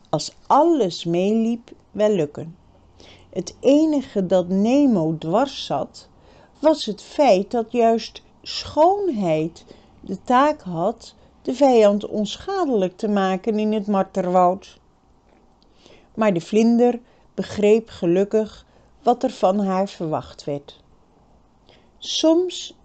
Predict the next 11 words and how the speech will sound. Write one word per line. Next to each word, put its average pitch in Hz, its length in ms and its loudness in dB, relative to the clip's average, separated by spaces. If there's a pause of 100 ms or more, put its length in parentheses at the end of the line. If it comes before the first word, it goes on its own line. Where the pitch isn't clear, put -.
(120)
Nemo," 247 680 -2 (180)
zei 220 360 -8
ze, 269 220 -14 (720)
"is - 220 0
het 247 120 -2
nodig 285 680 2
dat 202 200 0
juist 233 600 2
iemand 247 460 -2
als 151 340 -8
ik 285 180 -6